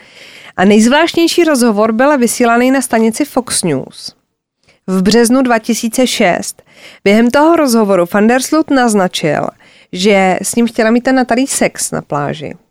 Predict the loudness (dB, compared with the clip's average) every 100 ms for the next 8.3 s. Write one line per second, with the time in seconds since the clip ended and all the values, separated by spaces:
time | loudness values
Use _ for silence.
0 | _ _ _ _ -6 -4 0 -2 -2 -4
1 | -6 -6 -4 -4 -6 -10 -14 -10 -6 -6
2 | -6 -8 -6 -4 -2 -2 -2 -2 -4 -6
3 | -8 -10 -10 -10 -8 -8 -6 -2 0 0
4 | 0 0 0 0 0 -2 -6 -14 -12 -12
5 | -14 -10 -2 2 2 2 0 -2 -6 _
6 | _ _ 0 2 2 0 0 0 0 0
7 | 0 0 0 2 2 4 2 0 0 0
8 | 2 0 -2